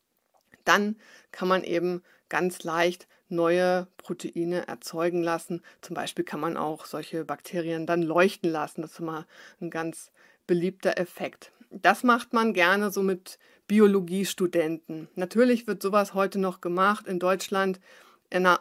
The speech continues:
an einer Universität, damit man eben mal zeigt, wie, wie funktioniert so Gentechnik.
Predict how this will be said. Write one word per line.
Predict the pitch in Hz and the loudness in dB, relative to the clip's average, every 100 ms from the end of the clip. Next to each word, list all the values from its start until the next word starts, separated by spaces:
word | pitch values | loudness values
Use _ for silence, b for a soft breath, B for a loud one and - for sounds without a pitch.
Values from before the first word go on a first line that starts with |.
| _ | _
an | 196 | -2
einer | 165 180 170 | 2 2 2
Universität, | 185 190 175 170 165 - - 151 143 - _ - | 2 2 4 2 0 -8 -12 -12 -12 -18 _ -8
damit | 185 185 208 | -2 -2 0
man | 185 | -2
eben | - 175 180 180 - | 0 -2 0 -2 -2
mal | 165 160 | -4 -2
zeigt, | 190 190 196 - | 2 4 4 -2
wie, | 185 185 180 175 | -6 -4 -4 -6
wie | 180 175 - | -8 -8 -6
funktioniert | 185 175 175 160 165 | -6 -4 -2 -2 -4
so | |
Gentechnik. | 156 151 156 147 - - - - | -10 -8 -10 -10 -18 -20 -20 -20